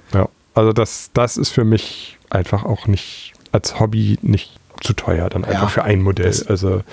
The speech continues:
Speaker 1: ne, der, der Malantrope, der vielleicht irgendwie, wenn ich den mal günstig bei eBay finde oder so. Und ich gebe auch tatsächlich zu, ich hab schon angefangen, mir einen zu kitbashen, einen selber zu bauen.
Speaker 2: Geil.
Speaker 1: Also das tatsächlich,
Speaker 2: Ja, find ich cool.
Speaker 1: tatsächlich mit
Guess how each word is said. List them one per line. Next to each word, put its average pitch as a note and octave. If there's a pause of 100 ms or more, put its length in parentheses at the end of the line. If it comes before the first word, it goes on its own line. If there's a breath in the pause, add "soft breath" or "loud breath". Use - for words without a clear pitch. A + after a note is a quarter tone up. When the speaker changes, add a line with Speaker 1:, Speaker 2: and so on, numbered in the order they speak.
(520 loud breath)
Speaker 1:
ne, B2
der, A#2
der A2+
Malantrope, C3
der A#2 (340)
vielleicht B2
irgendwie, C3+
wenn B2+
ich A#2+
den B2+
mal A#2
günstig B2
bei B2+
eBay C3+
finde C3+
oder A#2+
so. A#2 (420)
Und B2
ich -
gebe C3+
auch A#2
tatsächlich A#2
zu, -
ich A#2
hab A#2
schon A#2+
angefangen, A2+
mir G#2
einen A#2+
zu -
kitbashen, C3+ (340)
einen A2
selber A#2
zu -
bauen. A2
Speaker 2:
Geil. G#2+ (440)
Speaker 1:
Also G#2+
das -
tatsächlich, C3
Speaker 2:
Ja, -
find F3
ich -
cool. -
Speaker 1:
tatsächlich A2+
mit A2